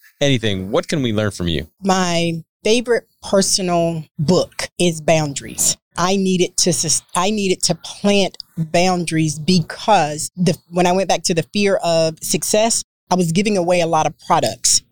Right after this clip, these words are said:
Speaker 2: just giving people products. I didn't want them to buy it. So I had to put boundaries down that if you're gonna be a business, you have to sell products.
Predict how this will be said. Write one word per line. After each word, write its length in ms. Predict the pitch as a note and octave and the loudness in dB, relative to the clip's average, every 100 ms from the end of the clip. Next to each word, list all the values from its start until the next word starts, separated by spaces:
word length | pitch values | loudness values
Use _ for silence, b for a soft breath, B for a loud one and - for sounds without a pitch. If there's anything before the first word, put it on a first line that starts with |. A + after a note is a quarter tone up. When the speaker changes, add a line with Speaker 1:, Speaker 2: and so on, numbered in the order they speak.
| E3+ | 0
Speaker 2:
just 200 | E3 - | 0 0
giving 280 | F3 F#3 F#3+ | 0 2 0
people 280 | D#3+ F#3+ E3+ | 0 -2 -2
products. 580 | - F3+ D#3 D#3 C#3 - D#3 | 0 0 2 0 -4 -4 -2
I 40 | |
didn't 140 | F3 | 0
want 140 | F#3+ F#3 | 0 0
them 160 | G3 | 0
to 60 | F3+ | 0
buy 300 | D#3 D#3+ D#3 | 2 2 2
it. 260 | D#3 C#3+ B B | 0 -2 B B
So 500 | - - E3+ D#3 D#3 B B - | -6 0 0 0 -4 B B -4
I 100 | F3 | -2
had 260 | D3+ F4+ - | 0 0 0
to 80 | F#3+ | 0
put 200 | F#3 F#3 | 0 0
boundaries 400 | A#3+ A3+ G3+ E3+ | -2 -2 -4 0
down 240 | E3 E3+ | 0 2
that 100 | E3+ | 0
if 80 | E3+ | 0
you're 140 | G#3 | 0
gonna 160 | G3+ F3 | 0 0
be 140 | E3+ | -2
a 40 | D3+ | 0
business, 460 | G3+ E3 D3+ - | 0 0 -2 -2
you 140 | G#3+ A3 | 0 2
have 180 | F3 - | 0 -2
to 80 | |
sell 260 | - F3 D3 | 0 2 2
products. 540 | - C3+ B2+ - - | 2 0 0 0 -2